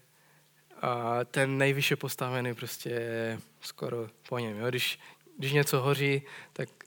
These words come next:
když v Turecku je válka, tak Pence jede prostě to žehlit do Turecka a Trump zůstává doma. Takže, a, byl vysoce postavený a, a,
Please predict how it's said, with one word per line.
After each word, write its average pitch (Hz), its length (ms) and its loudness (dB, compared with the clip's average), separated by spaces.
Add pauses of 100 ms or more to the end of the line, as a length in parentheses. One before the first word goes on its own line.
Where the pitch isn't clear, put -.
(100)
když 127 160 -4
v - 60 -10
Turecku 123 680 0
je 113 140 0
válka, 135 380 4
tak 120 140 -6
Pence 123 680 -2
jede 120 260 2
prostě - 380 -8
to 120 260 -4
žehlit 120 420 -2 (340)
do 123 100 0
Turecka 147 640 6 (600)
a 120 440 2
Trump 120 260 0
zůstává 123 380 2
doma. 117 260 2
Takže, 165 320 10 (420)
a, 151 220 8
byl 190 380 10 (100)
vysoce 170 540 6
postavený 165 840 6 (1800)
a, 143 100 4
a, 135 400 10